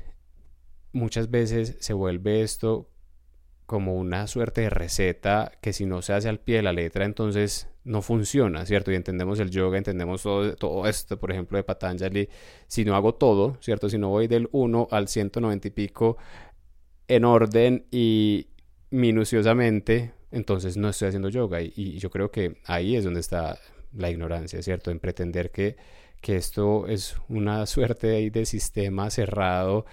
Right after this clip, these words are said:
rígido, que solamente funciona si se sigue al pie de la letra y no como algo súper orgánico, generoso, que te permite, así sea practicando uno chiquitico de estos, de estos sutras,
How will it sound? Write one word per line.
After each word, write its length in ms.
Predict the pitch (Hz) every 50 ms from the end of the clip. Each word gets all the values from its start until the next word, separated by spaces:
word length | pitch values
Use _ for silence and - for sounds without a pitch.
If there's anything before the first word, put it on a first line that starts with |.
| - - - - -
rígido, 840 | - - 120 120 120 117 107 113 117 117 113 110 113 110 110 - - - - - - - - - -
que 260 | - 107 101 101 82
solamente 400 | - - 104 98 104 107 - 117
funciona 380 | - - 107 98 101 95 98 104
si 80 | 107
se 80 | 104 98
sigue 180 | 95 95 92 95
al 80 | 98
pie 140 | - 120 113
de 40 | 110
la 80 | 113
letra 440 | 113 117 107 101 - - 101 104 - -
y 140 | 117 104
no 160 | 95 95 90 -
como 340 | - 98 104 101 92 87
algo 360 | 85 82 85 - 90 - - - - -
súper 380 | - - - 139 120 - 110
orgánico, 760 | 104 107 101 101 98 98 92 92 92 - - - 98 95 101 - -
generoso, 640 | - 107 104 107 101 104 95 92 92 95 95 92 - - - - - - -
que 80 | -
te 100 | - 98
permite, 540 | - - 90 92 92 90 90 - - 90 -
así 200 | - 92 92 95
sea 140 | 92 104 110
practicando 500 | - 107 - - 92 - 95 95 95 107
uno 240 | 123 131 127 117 117
chiquitico 640 | - - 110 110 104 - - 104 - - 117 113
de 120 | 107 107 101
estos, 440 | - - - - - - - - - -
de 60 | 104
estos 240 | 98 - 110 107 -
sutras, 480 | - 123 113 - 110 104 101 98 -